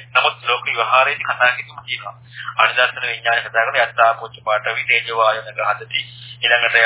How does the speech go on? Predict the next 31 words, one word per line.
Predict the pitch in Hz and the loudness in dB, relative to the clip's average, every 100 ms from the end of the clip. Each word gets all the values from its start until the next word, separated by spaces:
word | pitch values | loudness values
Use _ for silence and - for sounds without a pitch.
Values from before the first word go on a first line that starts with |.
| 117 | 2
අධික | 120 - 120 117 | 0 -2 -4 -4
කොට | 117 113 135 | -2 -2 0
උස | 123 123 | -2 -2
මහත | 117 - 131 - | -4 0 0 0
මේ | 123 123 | -6 -8
සියලු | 123 127 147 | -2 0 2
දේවල් | 147 143 156 180 | 0 2 2 2
පැනවීම | 135 127 143 147 - | -2 -2 -4 -8 -12
ඉක්මවපු | - - 160 151 127 117 113 151 180 | -20 -16 -10 -8 -2 -2 -2 -10 -8
විඥානය | - - 139 135 | -4 -2 2 2
ගැන | 135 - | 0 -2
කතා | 131 117 | 0 0
කරනවා. | 107 - - - - - - - - - - - - - | -2 -14 -20 -20 -20 -20 -20 -20 -20 -20 -20 -18 -14 -6
ඒ | 143 139 | 0 2
විඥානය | - 143 147 147 151 151 | 0 4 6 6 2 -2
ගැන | 156 156 151 | -2 -2 -2
කතා | 120 120 123 | 0 2 4
කරන්නේ | 131 143 - | 2 0 2
අනිදර්ශන | 135 139 139 131 117 | 0 2 0 -2 -6
නිදර්ශනයක් | 117 123 147 175 185 180 | -10 0 0 0 0 0
නැති. | 135 123 110 _ - - - - | 0 -8 -8 _ -20 -20 -20 -12
මේ | 113 | -10
නිදර්ශනයක් | 113 127 160 175 180 190 190 - | -4 2 2 2 0 0 -2 -10
නැති | - 117 156 | -4 -2 2
තැනකදී | 165 180 190 208 247 233 165 - - - | 2 2 2 -2 -4 -8 -8 -12 -20 -14
ඒ, | - 135 151 147 | -4 -2 -2 -4
අ, | 123 117 113 | 2 2 2
පුජ්‍යලානුපදින | 135 135 180 185 185 190 131 113 110 | -4 -6 2 2 2 0 -2 -2 -6
රහතන් | 107 120 139 | -2 -2 0
වහන්සේ | 135 143 139 151 | 2 0 -2 -6
තුලදී | 127 135 156 - | -4 -6 -4 -4